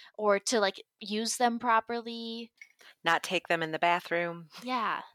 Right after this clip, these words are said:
Speaker 2: <laughs> Yeah.
Speaker 1: Yep. Storage, safe, clean storage spaces for people to set them down while they're on break.
Speaker 2: Yeah.
Speaker 1: It's a headache.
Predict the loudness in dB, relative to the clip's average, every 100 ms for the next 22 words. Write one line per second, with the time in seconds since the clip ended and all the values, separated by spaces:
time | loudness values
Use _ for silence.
0 | _ _ _ -12 -10 -8 -2 4 6 4
1 | 0 6 8 10 8 4 0 -2 0 2
2 | 2 -2 -8 -4 -4 -2 -2 0 0 0
3 | 0 -2 -2 -4 -4 -4 -4 -6 -8 -10
4 | -10 -6 -4 -2 0 0 0 -2 0 0
5 | 0 -2 -4 -2 -4 -6 -8 -8 -8 -12
6 | -20 -20 _ _ _ _ _ _ _ _
7 | _ _ _ _ _ _ -12 -4 2 2
8 | 2 -2 -14 _ 2 4 6 6 6 4
9 | 4 0 -4 -6